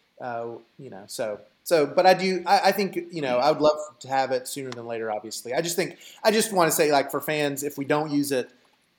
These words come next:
that doesn't mean, like, we still have time to use it. That's all I was trying to say. But I think, you know, that's the hope. I,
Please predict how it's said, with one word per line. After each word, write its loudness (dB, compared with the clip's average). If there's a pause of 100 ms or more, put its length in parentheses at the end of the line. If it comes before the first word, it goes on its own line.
that 2
doesn't -2
mean, -8
like, -4
we -4
still 0
have 2
time -6
to -18
use -14
it. -10
That's -4
all 0
I -4
was -8
trying -10
to -14
say. -8
But -2
I 4
think, -4 (200)
you -4
know, 6
that's 4
the -2
hope. 0
I, -4